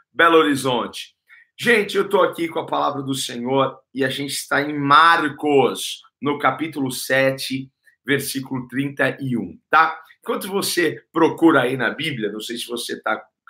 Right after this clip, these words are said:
tá com a sua Bíblia, é, deixa eu falar pra vocês uma coisa. Eu coloquei aqui na descrição, quem tá no Facebook, no YouTube, na descrição deste vídeo aqui,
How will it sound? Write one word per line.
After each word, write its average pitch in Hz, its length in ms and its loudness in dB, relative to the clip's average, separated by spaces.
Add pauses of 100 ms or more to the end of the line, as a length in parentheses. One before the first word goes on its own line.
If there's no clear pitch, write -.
(140)
tá 113 160 0
com - 80 -8
a 104 40 -4
sua 101 200 -8
Bíblia, 104 460 -6 (560)
é, 143 600 6
deixa 202 460 0
eu - 80 -8
falar 151 220 -2
pra 147 140 -8
vocês 131 400 -8
uma 123 200 -10
coisa. 92 300 -8 (420)
Eu - 100 -8
coloquei 202 420 4
aqui 147 200 -4
na 143 120 -4
descrição, 135 760 -8
quem 147 240 -12
tá 139 160 -2
no 139 140 -8
Facebook, 117 760 -10
no 117 120 -2
YouTube, 113 520 0 (300)
na 143 140 2
descrição 135 840 0
deste 127 600 0
vídeo 101 720 -6
aqui, - 520 0